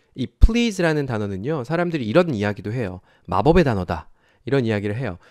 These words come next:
왜냐면 이 please 하나가 담고 있는 의미가 굉장히 많을 뿐더러요.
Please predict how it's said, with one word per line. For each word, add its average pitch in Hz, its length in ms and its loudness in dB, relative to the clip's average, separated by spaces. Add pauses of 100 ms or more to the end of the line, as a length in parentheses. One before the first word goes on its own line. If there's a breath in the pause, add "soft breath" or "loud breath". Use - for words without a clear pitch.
(140 soft breath)
왜냐면 147 320 2
이 113 40 0
please 220 560 -2
하나가 190 300 2 (200)
담고 117 340 -4
있는 139 240 -2
의미가 147 400 2
굉장히 139 400 0
많을 110 240 0
뿐더러요. 139 580 -4